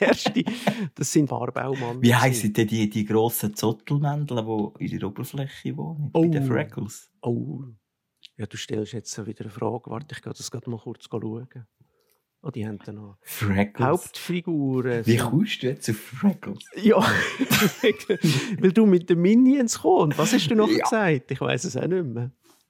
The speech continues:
Speaker 1: <laughs> Bob der Baumann. Ich weiss nicht, wir sind irgendwie
Speaker 2: Ah,
Speaker 1: drauf.
Speaker 2: ja, gut.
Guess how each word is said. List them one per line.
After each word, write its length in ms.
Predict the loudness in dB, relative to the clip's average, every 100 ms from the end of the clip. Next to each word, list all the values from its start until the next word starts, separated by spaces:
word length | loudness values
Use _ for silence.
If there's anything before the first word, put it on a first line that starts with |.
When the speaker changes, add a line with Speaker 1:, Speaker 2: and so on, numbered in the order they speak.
| _
Speaker 1:
<laughs> 680 | -6 -4 -8 0 2 2 0 -2 -2 -8 -4 -2 -4 -2
Bob 280 | -2 -2 -2
der 80 | -2
Baumann. 680 | 2 2 4 4 2 0 -4
Ich 120 | -4
weiss 220 | -4 -2
nicht, 160 | -6 -6
wir 240 | -6 -6
sind 220 | -4 -4
irgendwie 320 | -4 -4 -6
Speaker 2:
Ah, 440 | -2 2 4 2 0
Speaker 1:
drauf. 80 | -4
Speaker 2:
ja, 140 | -6 -6 -8
gut. 340 | -10 -2 -2